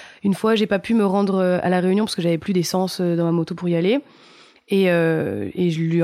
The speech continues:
j'ai envoyé un message en demandant s'il pouvait faire du télétravail. On m'a dit oui. Du coup, j'ai fait ma réunion en télétravail. Et j'ai un grand miroir chez moi devant lequel je faisais ma réunion. Et elle m'a dit, « Ah bah, t'as qu'à vendre ton miroir, comme ça, ça te fera des sous pour ce mois-ci. »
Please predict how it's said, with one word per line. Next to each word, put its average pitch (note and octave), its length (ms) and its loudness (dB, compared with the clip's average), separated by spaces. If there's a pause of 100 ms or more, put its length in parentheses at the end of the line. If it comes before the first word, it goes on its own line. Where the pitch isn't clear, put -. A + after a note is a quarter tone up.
j'ai F3 120 2
envoyé F3+ 220 2
un - 20 2
message F3+ 220 0
en F#3 80 0
demandant F3 240 2
s'il - 140 -12
pouvait E3 180 -4
faire F3 140 -4
du D#3+ 80 -4
télétravail. F3 560 0
On A#3+ 40 4
m'a E3+ 120 4
dit D3+ 120 0
oui. G#3+ 220 2 (500)
Du E3+ 120 -4
coup, G#3+ 100 -2
j'ai G3 100 2
fait F#3 120 -2
ma E3 80 2
réunion G3+ 340 2
en A#3 100 0
télétravail. G3+ 640 0 (540)
Et F3 280 2
j'ai F3+ 100 2
un F3 100 2
grand G3 160 0
miroir G3 280 2
chez F#3 140 0
moi G3+ 380 2 (220)
devant F3+ 260 0
lequel F#3+ 280 0
je F3+ 80 -6
faisais F3+ 220 -2
ma E3+ 180 2
réunion. E3+ 340 2
Et B3 60 2
elle E3+ 100 2
m'a D#3+ 100 0
dit, « G#3+ 280 -2
Ah G#3+ 60 0
bah, G3 100 0
t'as F#3+ 100 -2
qu'à F#3 120 0
vendre F#3 260 2
ton G3 120 0
miroir, B3+ 360 2
comme G3 120 2
ça, G#3+ 100 -2
ça F#3+ 100 -2
te - 60 -8
fera F#3 140 -2
des F3 80 0
sous F3+ 140 -6
pour F3+ 160 -6
ce F#3+ 80 -4
mois-ci. » G3+ 320 -4